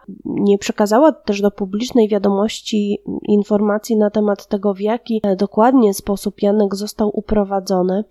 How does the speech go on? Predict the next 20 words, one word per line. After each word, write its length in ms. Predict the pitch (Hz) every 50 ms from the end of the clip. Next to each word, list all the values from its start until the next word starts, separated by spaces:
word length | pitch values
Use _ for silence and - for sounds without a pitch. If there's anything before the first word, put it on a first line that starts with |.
| _ _ _
Te 340 | - 226 214 220 226 - - -
informacje, 1120 | - 214 214 220 214 - - 220 208 214 208 220 247 247 - - 247 233 226 226 226 220 220 - _ _
które, 400 | - _ - 233 233 220 226 226
e, 460 | 220 220 220 220 - - - 208 202 -
posiadamy, 760 | - - 226 208 - - 220 196 208 214 220 233 233 220 220 214 - _
które 300 | - - - 214 214 208
dotarły 500 | 196 202 202 - 214 226 240 254 240 226
do, 260 | 196 214 208 208 202 -
do 160 | 196 185 202 196
mediów, 500 | 202 208 220 240 226 226 220 214 - -
są 320 | - 214 208 208 202 202 -
dość 420 | - 196 208 214 - - - -
szczątkowe 880 | - - - - - 214 202 196 - - - 208 214 214 214 226 214 202
i, 200 | 202 190 190 - -
i 240 | - - - 185
wiele 440 | 175 185 185 202 208 208 208 208 202
rzeczy 280 | 190 202 208 - - 214
pozostaje 680 | - 196 196 190 190 - - _ 208 208 208 208 202
gdzieś 240 | 190 190 190 208 -
tam, 220 | - - 208 202